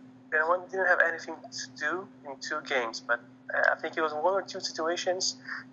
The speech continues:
because he felt that he didn't have anything to do, that he went out and did some stupid boxing and, and did out and wanted to take the ball, but didn't communicate with the defenders. Uh, if those mistakes happen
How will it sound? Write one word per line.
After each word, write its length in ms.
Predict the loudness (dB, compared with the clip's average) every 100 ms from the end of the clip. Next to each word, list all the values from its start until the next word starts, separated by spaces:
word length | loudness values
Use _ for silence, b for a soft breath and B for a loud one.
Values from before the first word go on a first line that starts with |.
| -18
because 260 | 0 4 4
he 100 | 0
felt 320 | 2 2 2
that 120 | -4
he 140 | -4 -4
didn't 280 | 0 0 2
have 260 | 2 2 -2
anything 340 | -8 -6 -8 -8
to 100 | -8
do, 220 | -2 -2 -2 B B -6
that 100 | -2
he 120 | 2
went 240 | 2 0 2
out 300 | 2 2 -8
and 100 | -16 -10
did 240 | -10 -6
some 240 | -4 0 2
stupid 600 | 4 2 2 -2 2 0 0 2
boxing 400 | 4 4 2 2 2
and, 180 | 4 4
and 200 | 2 0 -12 -8
did 120 | 0
out 200 | 0 0
and 100 | 0
wanted 240 | 0 0 -12
to 100 | -10
take 220 | -10 -8
the 60 |
ball, 420 | -4 2 4 4 B B B B -20 -2
but 180 | -2 0
didn't 240 | -2 0
communicate 520 | -2 0 -2 -2 -4
with 120 | -6
the 80 | -6
defenders. 640 | -6 2 2 2 -2 -2 -8 B B -20 -20 -18 -18 -16 -14
Uh, 300 | -10 -2 -2 -2 -6
if 280 | -8 -8 -2
those 320 | 0 2 0
mistakes 460 | 0 0 0 0 2
happen 400 | 2 2 2